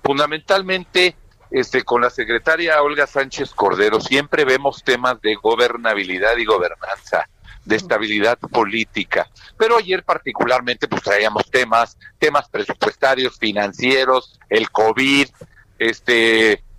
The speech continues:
el recuento de cómo andamos en las entidades federativas, los temas, este, políticos que están en boga en este momento. Pues fue una muy, muy larga reunión, muy amplia reunión. La verdad es que, pues, este, la secretaria Sánchez Cordero,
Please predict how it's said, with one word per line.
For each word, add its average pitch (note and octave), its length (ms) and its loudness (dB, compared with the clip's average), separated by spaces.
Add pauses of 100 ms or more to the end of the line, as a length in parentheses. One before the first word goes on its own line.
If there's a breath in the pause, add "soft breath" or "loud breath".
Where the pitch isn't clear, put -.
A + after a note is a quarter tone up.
el A#2+ 160 0
recuento C3+ 600 2
de B2+ 80 2
cómo C3 280 2
andamos B2+ 380 -2
en G#2+ 120 -6
las G#2+ 140 -6
entidades A2 480 -2
federativas, B2+ 1000 -2 (340)
los B2 240 -4
temas, D3+ 540 -2
este, B2+ 280 -2
políticos A#2+ 840 -2
que A2+ 100 -6
están B2+ 380 -2
en A2 320 -4 (320 loud breath)
boga B2 380 2
en A#2 100 -4
este B2+ 260 -2
momento. B2+ 520 -2
Pues - 160 0
fue G3 160 4
una G#3+ 180 2
muy, E3+ 300 0
muy G3 400 -2
larga F#3+ 440 2
reunión, B2 400 -2
muy E3 280 -4
amplia G3 400 0
reunión. C3+ 360 -2 (400 loud breath)
La F#3 100 2
verdad G#3 180 4
es - 100 -6
que, A3+ 260 -8 (140)
pues, D#3 300 -4
este, C#3+ 400 0
la C3+ 180 0
secretaria F#3 720 0
Sánchez F#3+ 400 -4
Cordero, E3+ 520 2